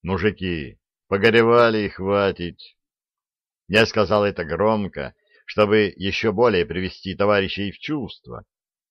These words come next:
Скоро пиндосы опомнятся и пришлют сюда разведку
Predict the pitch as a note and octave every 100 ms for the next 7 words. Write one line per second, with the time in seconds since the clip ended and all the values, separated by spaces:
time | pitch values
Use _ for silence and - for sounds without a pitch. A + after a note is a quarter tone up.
0 | _ _ _ _ _ - - D3+ D#3 A#2+
1 | F#2+ C3 C3+ F#2 D#2 - F2+ G2+ B2+ D3
2 | D#3 D3+ C#3+ - D2+ A#1 _ _ _ -
3 | F#2 A2 A2+ F2 B2+ D#3 - B2 A#2 G2+
4 | D#2 E2+ G#2+ A#2 C#3 C3